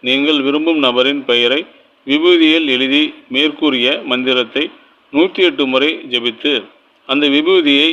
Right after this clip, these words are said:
யாரை வசியம் செய்ய வேண்டுமோ அவர்கள் மீது தூவிவிட்டால், ஏழு நாட்களுக்குள் நீங்கள் விரும்பும் நபர் உங்களுக்கு வசியமாவார்கள். இதை நன்மைக்கு மட்டும் பயன்படுத்துங்கள்.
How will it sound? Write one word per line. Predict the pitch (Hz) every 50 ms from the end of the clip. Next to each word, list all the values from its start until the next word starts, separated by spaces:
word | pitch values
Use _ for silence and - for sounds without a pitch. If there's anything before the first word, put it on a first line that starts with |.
| - - 127
யாரை | 117 117 131 139 147 143 151 160 170
வசியம் | 160 131 120 - - 139 143 139 127 -
செய்ய | 123 123 120 120
வேண்டுமோ | 117 113 113 117 117 127 143 - - - _ _ _ _ _ -
அவர்கள் | 120 127 143 156 151 156 156 147
மீது | 139 139 143 147 143 160 175 - -
தூவிவிட்டால், | - 139 139 147 147 139 135 123 120 113 - 131 143 135 110 92 - - _ - 117
ஏழு | 123 139 165 175 175
நாட்களுக்குள் | 170 160 156 147 - - 156 143 135 120 - 160 170 165 156
நீங்கள் | 135 123 127 135 139 143 156 147
விரும்பும் | 135 131 131 135 135 139 139 131
நபர் | 127 120 120 143 165 - - - -
உங்களுக்கு | 127 123 131 131 131 131 120 - - 160 147 - -
வசியமாவார்கள். | 120 117 - - 127 123 120 113 110 110 110 107 107 110 110 110 - - _ _ _ _ _ _ _ -
இதை | 123 120 120 131 147 175 - - - _
நன்மைக்கு | - 120 123 135 147 165 180 165 151 156 147
மட்டும் | 127 123 113 113 - 143 160 - -
பயன்படுத்துங்கள். | - 117 117 117 113 113 107 104 - 110 107 107 110 107